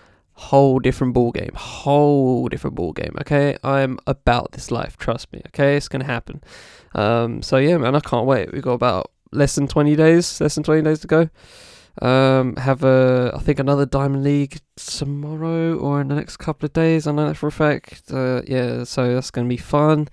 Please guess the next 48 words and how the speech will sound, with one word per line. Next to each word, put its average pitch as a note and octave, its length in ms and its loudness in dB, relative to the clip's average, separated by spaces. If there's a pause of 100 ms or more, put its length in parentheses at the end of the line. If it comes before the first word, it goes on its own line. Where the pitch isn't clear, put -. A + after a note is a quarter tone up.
(360)
in A#2+ 140 -10
Gateshead C#3+ 460 -2
of D3 100 -4
all D3+ 80 -2
places. D#3 720 2 (760)
And, D#3 220 2
uh, E3+ 60 6
yeah, F3 280 4
man, C3 240 0
it's A3+ 140 -12
gonna C#3+ 140 -4
be A#2+ 80 -4
great. C3+ 340 0
I - 60 -18
can't C3+ 240 0
wait C3 100 4
for E2+ 220 -4
it. F#2 120 -4 (120)
Um, F2+ 360 -10 (160)
I'm, B2 240 -4
I'm C3 120 0
in C3 120 2
sports - 380 0
mode G#2+ 180 -6
right F#2 160 -6
now. - 200 -14
I'm B2+ 100 -8
in C3 60 -6
sports C3 320 -6
mode. - 160 -6
I'm C#3 180 -4
rarely D#3 320 4
in D3+ 80 2
sports D3+ 400 -2
mode, D3+ 260 0
but C3 100 0
I'm C3+ 180 0
in B2+ 60 -4
sports - 360 -10
mode. A2 160 -8
It's, C#3 160 -12
it's - 160 -8
gonna C3 200 -4
be, A#2+ 280 -6
it's - 120 -14
gonna C3 140 -8
be A2+ 120 -10
lit. A2 260 -12